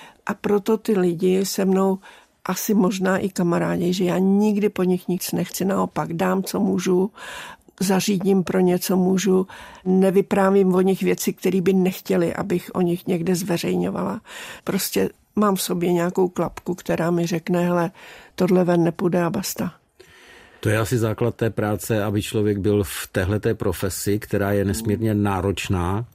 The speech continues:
Speaker 2: Vůbec to není o tom, že je někdo služebník, ale že poskytuje službu,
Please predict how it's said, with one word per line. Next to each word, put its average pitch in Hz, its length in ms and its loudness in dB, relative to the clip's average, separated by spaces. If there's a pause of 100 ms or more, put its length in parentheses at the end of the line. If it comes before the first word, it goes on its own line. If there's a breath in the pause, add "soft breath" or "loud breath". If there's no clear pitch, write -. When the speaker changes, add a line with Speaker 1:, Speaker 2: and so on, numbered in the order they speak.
Speaker 2:
Vůbec 98 440 -4 (240)
to 101 120 0
není 95 260 0
o 101 100 -2
tom, 95 200 0
že 95 80 0
je 101 100 0
někdo 95 300 -2
služebník, 90 920 -2
ale 95 220 0
že 80 160 -2 (340)
poskytuje 117 640 -4
službu, 87 500 -2